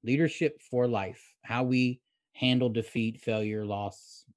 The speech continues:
and success for that matter. Donald Trump, um, did not win the election. Okay.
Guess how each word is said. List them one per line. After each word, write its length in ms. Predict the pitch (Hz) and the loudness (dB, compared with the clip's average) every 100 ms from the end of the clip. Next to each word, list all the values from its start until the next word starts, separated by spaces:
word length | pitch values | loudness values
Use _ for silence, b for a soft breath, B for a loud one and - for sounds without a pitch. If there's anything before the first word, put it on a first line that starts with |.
| _ - | _ -6
and 180 | 131 208 | -2 -2
success 380 | 147 - 110 - | -4 -8 -8 -10
for 120 | 107 | -18
that 120 | 120 | -18
matter. 160 | 104 101 _ _ _ _ _ _ - | -20 -20 _ _ _ _ _ _ 2
Donald 300 | 143 180 190 | 6 6 4
Trump, 300 | - 165 151 _ _ _ _ - | 2 2 2 _ _ _ _ -6
um, 260 | 120 117 110 | -2 0 0
did 160 | 117 | 2
not 260 | 123 135 127 | 4 2 2
win 220 | 123 120 | 2 2
the 80 | 113 | 2
election. 460 | 104 95 - - - _ _ _ _ _ _ - | 0 -2 -8 -18 -20 _ _ _ _ _ _ -10
Okay. 300 | - 120 | -2 -2